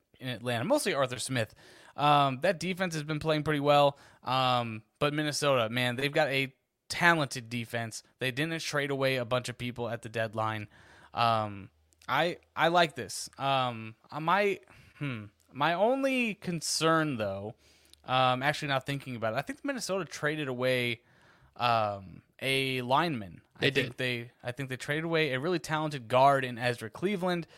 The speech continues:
Speaker 1: It's curious, um,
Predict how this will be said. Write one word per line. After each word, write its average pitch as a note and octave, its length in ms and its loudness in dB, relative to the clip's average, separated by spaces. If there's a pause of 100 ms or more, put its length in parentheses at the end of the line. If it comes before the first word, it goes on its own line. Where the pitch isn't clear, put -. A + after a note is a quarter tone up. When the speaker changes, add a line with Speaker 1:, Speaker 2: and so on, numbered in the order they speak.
(460)
Speaker 1:
It's - 140 -14 (800)
curious, G3+ 600 4
um, D#3 760 6